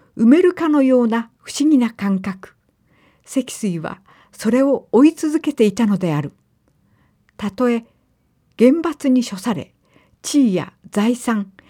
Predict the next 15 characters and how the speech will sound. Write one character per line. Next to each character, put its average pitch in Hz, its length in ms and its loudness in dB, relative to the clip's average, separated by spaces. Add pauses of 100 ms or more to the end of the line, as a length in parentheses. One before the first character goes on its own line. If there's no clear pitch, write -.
(240)
あ 156 160 -2
る 254 100 2
い 220 140 0
は - 220 -10 (240)
命 262 480 2
ま 185 140 2
で 185 180 -4
が 165 220 -6 (260)
奪 240 260 2
わ 311 100 2
れ 269 140 2
よ 233 160 0
う 208 40 -8
と - 160 -6
も、 151 220 -6